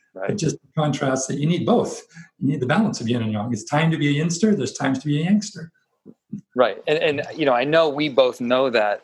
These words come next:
Speaker 1: Um, I do think that message gets a little missed at times, that people think,
Speaker 2: Yeah.
Speaker 1: "Oh, if I'm a, if I'm doing yin yoga, that's my, that's my practice, or I'm doing yang yoga, that's my practice." It's really never, it's neither,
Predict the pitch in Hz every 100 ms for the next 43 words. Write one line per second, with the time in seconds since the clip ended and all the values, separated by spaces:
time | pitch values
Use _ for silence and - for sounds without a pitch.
0 | - 120 110 107 110 _ - 127 147 170
1 | 170 143 139 123 127 131 - 120 - 113
2 | - 113 123 110 113 120 - 113 - 104
3 | 92 - - 113 - 123 123 123 113 165
4 | 147 139 156 151 135 123 135 160 156 143
5 | 135 131 135 123 143 139 120 127 131 -
6 | 120 110 110 120 - 120 110 117 110 -
7 | 123 113 117 123 117 113 120 120 113 101
8 | 120 - 117 113 107 117 120 156 156 120
9 | 123 120 107 113 123 139 139 120